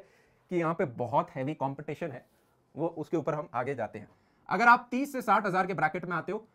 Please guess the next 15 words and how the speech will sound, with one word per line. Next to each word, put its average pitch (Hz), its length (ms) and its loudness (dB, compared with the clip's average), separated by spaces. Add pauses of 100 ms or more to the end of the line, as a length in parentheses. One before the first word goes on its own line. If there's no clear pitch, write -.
(220)
मुझे 151 140 -2
लगता 202 240 0
है 196 60 8
आपको 196 200 2
अपने 202 160 -2
आप 202 80 0
से 202 100 -6
पूछ 214 240 -8
लेना 180 200 -4
चाहिए, 180 220 -4 (180)
क्या 165 160 2
मैं 208 120 0
वो 175 160 0
व्यक्ति 180 260 -4
हूँ, 170 220 -8